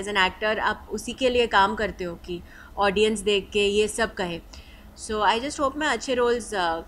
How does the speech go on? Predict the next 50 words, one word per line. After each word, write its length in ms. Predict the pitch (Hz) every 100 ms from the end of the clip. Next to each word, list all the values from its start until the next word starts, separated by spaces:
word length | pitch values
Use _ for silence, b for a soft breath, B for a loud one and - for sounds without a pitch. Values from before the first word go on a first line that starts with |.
| -
करूँ 340 | 185 190 240
and, 280 | - 226 226
uh, 180 | 202 170
film 320 | - 196 202
का 140 | 220
budget, 480 | 254 185 170 240 233
thank 240 | 226 208 196
God, 120 | 202
मेरे 160 | 214
हाथ 120 | 202 180
में 60 | 196
नहीं 120 | 185
है, 60 | 196
मैं 100 | 190
producer 380 | 185 180 180 190
नहीं 180 | 170
हूँ, 80 | 175 - B B B B
तो 100 | 226
कोई 260 | 214 220 220
और 240 | 202 214
वो 180 | 202 214
stress 500 | 214 - 226 202 202
ले, 260 | 190 196 233
मैं 180 | 208 196
अपने 360 | - 220 190
acting 240 | 180 - 202
पे 120 | 214
focus 380 | 208 180 190 190
करूँ। 320 | 175 170 220 B B B -
और, 280 | 175 170 165
um, 600 | 160 151 147 151 - -
I 80 | 165
don't 140 | 190
know, 120 | 233
एक 280 | 202 180 175
करोड़ 380 | 220 208 214 202
या 140 | 202
हज़ार 380 | 208 175 202 202
करोड़ 400 | 202 214 214 202
या, 320 | 208 202 196 - - -
uh, 840 | 101 71 - - - - 202 185
सौ 380 | - - 233 220
करोड़ 360 | 220 208 214 208
या 100 | 220
जो 220 | 208 214
भी 160 | 233
करोड़ 340 | 247 226 214 220
किसी 380 | 208 - 202 202
को 120 | 214
भी 240 | 214 208